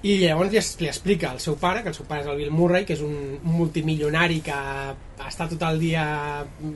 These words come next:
de fiesta, i llavors son pare li comença a menjar el tarro perquè els dos se'n vagin a investigar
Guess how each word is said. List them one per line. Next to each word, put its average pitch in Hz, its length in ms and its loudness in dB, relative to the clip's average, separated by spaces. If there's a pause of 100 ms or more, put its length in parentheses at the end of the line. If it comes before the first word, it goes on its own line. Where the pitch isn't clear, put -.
(120)
de 151 100 -2
fiesta, 202 480 2 (960)
i 180 140 4
llavors 175 340 6
son 175 260 6
pare 202 220 8
li 233 120 2
comença 170 360 2
a 160 60 2
menjar 165 260 4
el 165 80 2
tarro 220 400 2
perquè 160 260 0
els 147 220 -2
dos 196 240 6
se'n 165 180 0
vagin 151 300 0
a 180 40 6
investigar 170 640 2